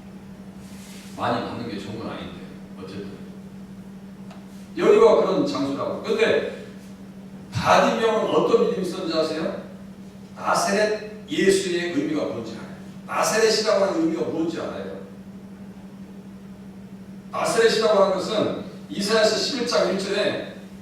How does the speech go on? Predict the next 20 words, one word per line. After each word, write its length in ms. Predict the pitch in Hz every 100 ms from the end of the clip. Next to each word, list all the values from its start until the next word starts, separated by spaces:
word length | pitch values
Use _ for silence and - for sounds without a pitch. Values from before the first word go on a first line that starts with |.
| - -
이사야가 600 | 220 214 226 214 202 -
또 80 | 180
얘기합니다. 400 | 170 151 - -
"이새의 520 | - - 208 208 214
줄기에서 500 | 208 196 190 190 185
한 140 | - 202
쌍이 260 | 208 190
나며 440 | 180 175 233 - 170
그 200 | 185 -
뿔에서 360 | 190 - - -
한 220 | 247 254
가지가 360 | - 175 170 214
나서 320 | 196 185 196
결실할 500 | 180 165 156 151 -
것이요." 280 | 190 - - - - -
이 100 | -
한 240 | 202 254
가지가 340 | 254 233 226 196
바로 560 | 165 160 151 - - -
나사렛이에요. 640 | 147 151 - - - -